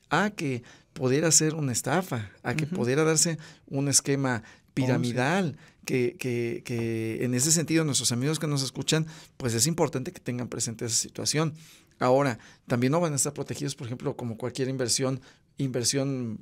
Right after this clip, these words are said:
Speaker 1: vamos a llamarlo básica, por ejemplo, por el ipaf, ¿no? En este caso, no. Eh, en este caso, si lo llevamos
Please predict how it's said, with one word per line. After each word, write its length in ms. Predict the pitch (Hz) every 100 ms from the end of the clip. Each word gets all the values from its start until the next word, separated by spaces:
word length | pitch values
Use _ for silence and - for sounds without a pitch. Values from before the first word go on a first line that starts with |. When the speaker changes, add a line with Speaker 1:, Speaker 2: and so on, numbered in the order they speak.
| -
Speaker 1:
vamos 480 | - - 123 139 127
a 40 |
llamarlo 340 | 117 123 123
básica, 500 | 117 120 147 143 151
por 100 | 151
ejemplo, 240 | 117 120 135
por 160 | 117
el 100 | 113
ipaf, 360 | 113 127 147 160 - _ _ _ _ _
¿no? 240 | 139 107 - -
En 160 | 117
este 240 | 113 117 170
caso, 280 | - - 120
no. 240 | 143 160 - - _
Eh, 240 | 135 135 127
en 120 | 117
este 180 | 127 147
caso, 220 | 151 147
si 120 | 147 135
lo 100 | 117
llevamos 420 | 110 131 156